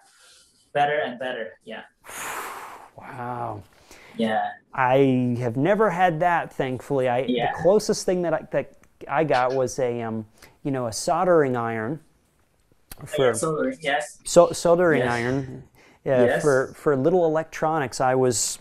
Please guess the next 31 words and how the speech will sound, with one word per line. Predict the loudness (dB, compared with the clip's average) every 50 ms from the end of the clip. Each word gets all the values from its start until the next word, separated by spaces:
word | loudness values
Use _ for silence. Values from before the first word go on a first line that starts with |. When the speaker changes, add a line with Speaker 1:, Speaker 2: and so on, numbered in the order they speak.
| -4 -2
Speaker 1:
Yes. | 0 0 0 -2 -4 -8 -10 -14 -18 -20 _ _ _
Speaker 2:
I | -14 -12 -8 -4
was, | -4 -4 -4 -4 -4
what | -6 -6
was | -6 -6 -6
I | -6 -6
doing? | -4 -2 -2 -2 -2 -4 -6 -8 -12 _ _ -20 -20 -20 -20 -20 -20 -20 -20 _ -20 -20 -20 -20 -20 -20 _ _ _ _ _ _ _ -12
I | -8 -6 -4
was | -4 -4 -6 -4
hol-, | 0 4 4 4 4 4 2
I | 2
was | 0 0 2
holding | 4 6 6 6 6 4 2 0
something, | 0 -2 -2 -2 -2 -2 -2 -2 0 -2 -2 -6 -8 -14 _ -20 -20 _ _ _ _ _ _ _ _ _
like, | 2 4 4 4 4
Speaker 1:
Yes. | 4 2 0
Speaker 2:
up | 0 0
here, | 4 8 10 10 10 10
and | 8 6
I | 4
was | 2 0
trying | 0 0 2 2 4
to | 4
get | 4 6 6 6
it | 6 4
right, | 4 4 4 4 4 0 -2
and | -2 -2 0
it | 0 -2
slipped, | -2 -2 -2 2 4 6 6 6 4 2 -4 -8 -4
and | -2 -2
it | -2 -4